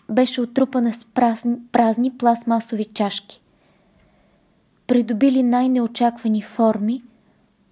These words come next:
от дългото въртене из ръцете им. Бъркалките за кафе бяха отдавна натрошени на най-малките възможни парченца.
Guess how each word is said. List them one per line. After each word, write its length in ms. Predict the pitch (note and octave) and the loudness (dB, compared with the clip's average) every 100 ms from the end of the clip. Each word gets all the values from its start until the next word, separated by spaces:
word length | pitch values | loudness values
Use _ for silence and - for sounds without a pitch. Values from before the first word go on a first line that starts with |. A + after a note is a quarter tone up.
| _ _ _ | _ _ _
от 200 | G#3 F#3+ | -4 2
дългото 500 | C4+ C#4 A#3+ A#3+ A3+ | 2 2 -2 -4 -2
въртене 560 | G#3 G#3+ - A#3 A#3 A3+ | -2 -4 -2 0 2 0
из 120 | F#3+ | -2
ръцете 540 | G#3 - G3+ F#3+ G3 | -6 -4 -6 -4 -8
им. 200 | F#3+ F#3 _ _ _ _ _ _ _ _ _ _ _ _ _ _ _ _ | -10 -10 _ _ _ _ _ _ _ _ _ _ _ _ _ _ _ _
Бъркалките 720 | G#3+ A#3 A#3+ C4+ D4 - - | 0 0 0 -4 -4 -6 -4
за 140 | B3+ B3 | -4 -4
кафе 500 | - G#3 - A3+ C#4 - _ _ _ _ _ | -6 -10 -4 -4 -4 -16 _ _ _ _ _
бяха 360 | G#3 B3 B3 B3 | -2 0 0 -4
отдавна 520 | A3+ F#3+ A#3+ B3 C4 | -6 0 0 2 0
натрошени 760 | A#3 A3 - G#3+ - A#3+ A3+ A#3+ | -2 -4 -4 -6 -4 -2 -2 -2
на 160 | A3+ | -2
най-малките 880 | G#3+ A3 B3+ B3 A#3+ A#3+ A#3+ - - | -2 -2 -2 -2 -2 -2 -6 -8 -6
възможни 520 | G#3+ G#3 G#3+ A3 G#3+ | -4 -2 -2 0 -2
парченца. 760 | G#3+ G#3+ G3+ - G#3 G3 F#3+ G#3+ | -4 -4 -4 -6 -4 -4 -8 -14